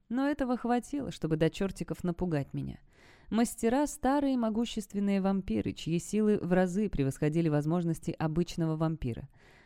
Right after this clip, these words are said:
Мастера нельзя было убить, вонзив в сердце кол. Его можно было убить, только обезглавив. Но пугала не их физическая сила, нет, а умственное мастерство. Мастера могли командовать другими своими сородичами, и они без преувеличений создали небольшую армию вампиров,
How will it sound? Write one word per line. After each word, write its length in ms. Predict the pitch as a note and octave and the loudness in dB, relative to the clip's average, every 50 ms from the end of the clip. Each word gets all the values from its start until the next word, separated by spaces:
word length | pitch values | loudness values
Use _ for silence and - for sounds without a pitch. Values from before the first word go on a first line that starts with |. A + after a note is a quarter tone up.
| _ _ _ | _ _ _
Мастера 420 | - F#3 G3 A3+ A3+ - - A#3 A3+ | 2 4 4 4 4 2 2 2 4
нельзя 360 | G#3+ G#3+ G#3 G3+ F#3+ A3+ A#3 | 4 2 2 4 4 2 4
было 200 | G#3 G3+ F#3 E3+ | 4 4 4 4
убить, 500 | D#3+ D3+ C#3 C3+ C#3 C#3 E3+ - - - _ | 4 2 2 2 2 2 2 0 -6 -14 _
вонзив 400 | - F3+ F#3 F#3 E3+ E3 F3 E3 | 0 2 2 2 4 2 0 0
в 20 | - | -2
сердце 400 | - - E3+ E3 - - - F3 | 0 2 2 2 2 0 -4 -6
кол. 320 | - - E3 E3 D#3+ D#3 - - - - - - - | -4 -2 -2 -2 -2 -4 -8 -14 -20 -20 -20 -10 0
Его 180 | - F#3 F3 F3+ | 2 4 4 6
можно 300 | F3+ F#3 F#3+ F3+ F3+ F3+ | 4 4 4 4 2 2
было 180 | F3 F3 F3 | 4 4 4
убить, 300 | F3 E3+ D#3+ G3 G3 F#3+ | 4 4 4 2 0 2
только 280 | - F3+ F3 F3 - F3 | 2 0 0 2 0 -2
обезглавив. 760 | - E3 E3+ E3 D#3+ D#3 D3+ D3+ D#3 D#3 C#3 B2 - - - - - - _ _ _ _ - - | -2 0 0 0 0 0 0 0 2 2 0 0 -4 -10 -14 -16 -20 -20 _ _ _ _ -6 -2
Но 180 | G3+ G3+ G3+ | 0 2 2
пугала 360 | F#3+ G3 G3 F#3 G3+ G#3 G#3+ | 2 2 2 4 4 4 4
не 240 | G#3 G3 F#3+ F#3+ G3+ | 2 2 2 2 2
их 80 | A3+ - | 0 0
физическая 680 | - B3 A#3 G3+ G3+ G3 - F3 - - - E3+ E3 | 0 0 2 2 2 0 0 -6 -8 -2 0 0 0
сила, 360 | D#3+ - - - G#3 G3 D3 C3 | 0 -2 -4 -2 0 0 0 0
нет, 480 | B2+ C#3 D#3 F3+ G3 E3+ - - - - | 0 0 0 0 0 0 -2 -2 -2 -2
а 140 | B3 B3 - - | -2 -2 -2 0
умственное 600 | - G3+ G#3 G3 - - G3 G3 G3 G3+ G3 G3 | 0 0 0 0 -2 -4 -2 0 2 2 2 2
мастерство. 880 | G3 G3 F#3 - - - G3+ F#3 - - - - F3+ F3+ E3 C#3+ - - - - - - - - - - - - | 2 0 -2 -4 -4 -4 -4 -4 -6 -10 -12 -10 -8 -6 -6 -6 -8 -10 -14 -20 -20 -20 -20 -20 -20 -20 -10 -2
Мастера 440 | A#3 B3 A3+ - - B3 B3+ C4 C4 | -2 -2 -2 0 0 2 4 4 4
могли 280 | A3 G3+ G3+ G3+ A3 | 2 2 2 2 0
командовать 760 | G#3 - G#3 G3+ G3+ G3+ A3 A3 G#3 F3+ D#3 D#3+ D3+ D3+ D3 | 2 2 2 2 2 2 2 2 2 2 0 2 0 0 0
другими 440 | D3 D#3 E3 E3 D3+ F#3 G#3 G3+ F3+ | 0 0 0 0 2 0 2 2 0
своими 340 | - - E3 E3 E3 D#3+ D#3 | 0 0 0 0 0 0 -2
сородичами, 720 | - - D3+ D3+ D3+ D#3+ F3 F#3 G#3 - - - A3 A3 | -2 0 0 0 2 0 0 -2 -4 -6 -6 -4 -4 -4
и 140 | - - G3 | -2 -2 0
они 240 | F#3+ F#3+ G3 A3 A3+ | 0 2 2 0 0
без 180 | G3+ G#3+ F#3+ | -2 -2 -4
преувеличений 760 | - - - G#3 G3 F#3+ G3 F#3+ F#3+ - - A#3 A#3+ A3+ A3 | -4 -2 0 2 2 4 4 2 2 2 0 0 0 0 -2
создали 420 | G3 - A3 A3+ G3+ G#3+ G#3 G3+ G#3 | 0 0 0 0 2 2 2 2 2
небольшую 600 | G3+ G#3 G3 G3 G3 G3 - - G#3 G3+ F#3 - - | 0 0 2 2 0 0 0 0 2 2 2 2 2
армию 400 | F#3 F#3+ F#3 F3 E3+ E3 E3 D#3 | 2 2 4 4 4 2 2 2
вампиров, 520 | D#3+ D#3 D#3+ D3+ - G#3+ A3 A3 G#3 - | 2 2 0 0 0 2 2 2 0 -4